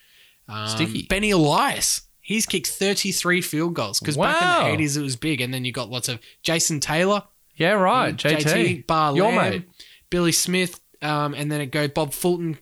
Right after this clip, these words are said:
Speaker 1: is second, and Eric Sims in nineteen sixty-eight kicked his eighty-sixth field
Speaker 2: Yeah,
Speaker 1: goal.
Speaker 2: fucked.
Speaker 1: Mm.
Speaker 2: Eighty-six, wow.
Speaker 1: Yeah. So, yeah, there's not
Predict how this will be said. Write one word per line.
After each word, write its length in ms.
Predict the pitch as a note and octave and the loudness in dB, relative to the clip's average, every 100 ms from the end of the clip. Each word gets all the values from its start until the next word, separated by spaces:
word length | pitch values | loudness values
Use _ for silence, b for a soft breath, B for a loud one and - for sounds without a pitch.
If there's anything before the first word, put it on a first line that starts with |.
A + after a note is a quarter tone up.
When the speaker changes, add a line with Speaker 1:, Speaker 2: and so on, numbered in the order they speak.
| _ | _
Speaker 1:
is 180 | C3+ | -2
second, 380 | - F3 - D#3+ | 0 0 -2 -2
and 200 | C#3 B2+ - | -4 -6 -6
Eric 220 | C#3+ B2+ | -6 -2
Sims 520 | - C#3 A#2+ A2+ G#2 b b b b b b b _ | -2 -2 -6 -10 -12 b b b b b b b _
in 160 | A#2 | -8
nineteen 380 | A2+ A2+ A2 B2 | -4 -4 -4 -4
sixty-eight 500 | G#2+ A2+ A2 G#2+ G2 | -4 -4 -4 -4 -6
kicked 240 | - A#2 - | -8 -10 -8
his 180 | G2+ - | -10 -8
eighty-sixth 920 | C3+ D3 - D3 - - C3+ - - _ _ _ | -6 -4 -4 -2 -2 -2 -4 -8 -12 _ _ _
field 220 | - D#3+ | 0 2
Speaker 2:
Yeah, 100 | D3+ D3 | 2 -2
Speaker 1:
goal. 200 | G2 E2 | -8 -10
Speaker 2:
fucked. 460 | - G2+ G2+ - - | -8 -6 -6 -10 -6
Speaker 1:
Mm. 100 | F#2+ | 0
Speaker 2:
Eighty-six, 760 | D3 D3 A#2 - A#2+ A#2+ - | 2 2 0 0 0 -2 -2
wow. 320 | G#2 A#2 G#2+ | -2 2 2
Speaker 1:
Yeah. 100 | F2+ - B B | 0 -4 B B
So, 140 | - | 0
yeah, 320 | F#3 G3+ D#3 B2+ | 2 2 0 -2
there's 240 | F3 D#3+ | -2 0
not 280 | F3+ G3 - | 0 -2 -2